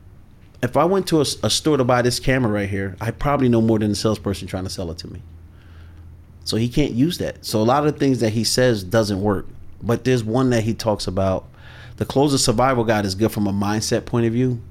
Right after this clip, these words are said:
like, to get your mind right and using some of the concepts, but those wordings, horrible. Just my opinion. Zig Ziglar, Selling, it's a classic book on how to sell.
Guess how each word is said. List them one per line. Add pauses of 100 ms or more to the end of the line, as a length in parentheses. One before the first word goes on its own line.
(380)
like,
to
get
your
mind
right (640)
and
using
some
of
the
concepts,
but
those
wordings,
horrible. (1300)
Just
my
opinion. (1120)
Zig
Ziglar, (440)
Selling,
it's
a
classic
book
on
how
to
sell.